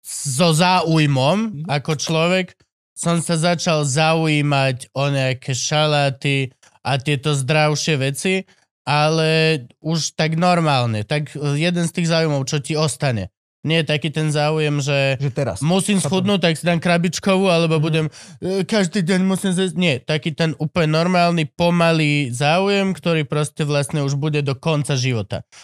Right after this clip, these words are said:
Speaker 1: Že keď si budem môcť vybrať, tak proste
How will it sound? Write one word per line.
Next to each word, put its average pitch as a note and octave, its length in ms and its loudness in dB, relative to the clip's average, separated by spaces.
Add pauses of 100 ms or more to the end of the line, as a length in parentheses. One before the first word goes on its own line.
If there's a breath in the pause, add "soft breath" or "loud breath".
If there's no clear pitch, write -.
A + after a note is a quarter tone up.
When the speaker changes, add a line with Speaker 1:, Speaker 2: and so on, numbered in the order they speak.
(120)
Speaker 1:
Že B2+ 160 -6
keď D3 160 -2
si D#3 120 -6
budem D3+ 280 0
môcť C#3 180 0
vybrať, F3 460 2
tak C#3+ 200 -2
proste C3 600 -4